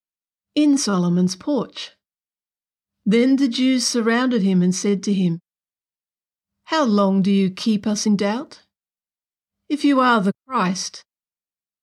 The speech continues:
tell us plainly." Jesus answered them,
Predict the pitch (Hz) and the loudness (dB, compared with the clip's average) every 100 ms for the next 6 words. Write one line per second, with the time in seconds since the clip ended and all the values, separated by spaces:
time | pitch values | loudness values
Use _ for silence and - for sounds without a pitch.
0 | _ - 294 202 - - 233 240 226 180 | _ -2 0 2 -2 -4 0 2 2 2
1 | 175 170 _ _ _ _ _ _ _ _ | -2 -6 _ _ _ _ _ _ _ _
2 | _ _ _ _ _ _ _ _ _ _ | _ _ _ _ _ _ _ _ _ _
3 | _ _ _ - 160 220 180 202 - 226 | _ _ _ -4 0 2 2 -2 0 0
4 | 240 262 196 190 175 165 | 0 0 0 0 -2 -4